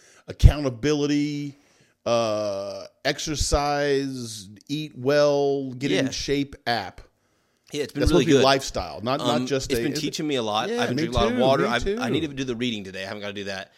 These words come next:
Speaker 2: Usually I
Speaker 1: Right.
Speaker 2: do it when I, before I go to bed 'cause I stay up too late. Um,
Speaker 1: Was there any sponsors this last week?
Speaker 2: there was not this week.
Speaker 1: Oh,
Speaker 2: Um,
Speaker 1: man. Did we, did we ask for sponsors?
Speaker 2: Yeah, we're always, there's always open. I didn't check it today,
Speaker 1: Hmm.
Speaker 2: but I've been checking the email.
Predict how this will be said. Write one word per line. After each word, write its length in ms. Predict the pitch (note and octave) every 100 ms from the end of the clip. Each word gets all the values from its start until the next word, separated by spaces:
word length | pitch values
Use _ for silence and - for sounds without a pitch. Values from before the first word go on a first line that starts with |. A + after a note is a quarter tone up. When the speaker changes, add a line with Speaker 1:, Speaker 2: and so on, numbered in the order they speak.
| _ A2+
Speaker 2:
Usually 220 | C3+ D#3+
I 20 |
Speaker 1:
Right. 100 | A2+
Speaker 2:
do 120 | A2 A2
it 20 |
when 120 | G#2+
I, 60 | G#2
before 280 | G2 - G#2+
I 20 |
go 100 | G2+
to 60 |
bed 300 | F#2 G#2 G2 - -
'cause 100 | G2+
I 40 |
stay 140 | - G2
up 100 | -
too 120 | G2
late. 180 | G2 - _ _ _ A#2
Um, 320 | G#2 G2+ - _ -
Speaker 1:
Was 140 | C#3+ F3+
there 80 |
any 80 | B3+
sponsors 500 | - D3+ D3 D#3 E3
this 160 | E3+ -
last 240 | D#3+ D#3+
week? 160 | E3 A#2
Speaker 2:
there 80 | G#2+
was 100 | A#2+
not 160 | G2+
this 140 | - G#2+
week. 240 | G#2+ - _ _ _ -
Speaker 1:
Oh, 100 | C3
Speaker 2:
Um, 160 | A2 C3
Speaker 1:
man. 340 | C#3+ D3 B2+
Did 120 | C#3 C3+
we, 80 |
did 120 | C3+ C3+
we 140 | B2+
ask 200 | C3+ D3
for 120 | F3
sponsors? 560 | - F3+ F3 - G#3 D3+
Speaker 2:
Yeah, 160 | F3 G#2
we're 160 | C#3
always, 300 | E3 B2+ G#2+
there's 180 | C3 C#3
always 240 | B2+ A#2
open. 240 | - G2 G2
I 80 | B2+
didn't 180 | F#3+ -
check 180 | D#3+ D3
it 80 |
today, 260 | A#2 A2 A#2+
Speaker 1:
Hmm. 60 | G#2+
Speaker 2:
but 80 |
I've 100 | G#2
been 140 | C3 C3
checking 300 | C3 A2 G#2
the 120 | F#2+
email. 300 | F#2+ F2+